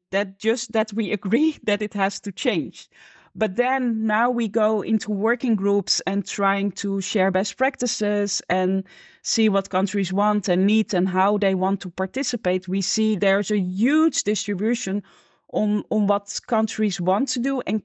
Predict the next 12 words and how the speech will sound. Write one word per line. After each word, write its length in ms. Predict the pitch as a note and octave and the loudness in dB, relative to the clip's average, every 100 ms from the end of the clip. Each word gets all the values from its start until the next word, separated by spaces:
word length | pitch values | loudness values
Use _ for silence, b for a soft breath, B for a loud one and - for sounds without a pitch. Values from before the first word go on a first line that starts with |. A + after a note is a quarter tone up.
| - | -2
can 300 | C4+ C#4+ C4+ | 0 2 2
do, 140 | F3 | 2
also 460 | E3+ - A3 - G#3+ | 2 0 -2 0 -2
because 360 | F#3+ - G#3 G3+ | -2 -2 -2 -2
of 140 | F#3+ | -4
the 80 | A#3+ | -4
politics 560 | B3 C#4+ C4+ A#3+ - | -2 -2 -2 -4 -2
in 80 | A3+ | -2
the 80 | G#3 | -2
country, 720 | G#3 G3+ G3+ - F#3 F#3 F3+ | -2 -2 -2 0 0 2 0
et 140 | F#3 - | -6 -4
cetera. 420 | A3+ - E3+ F3 | -4 -2 -6 -6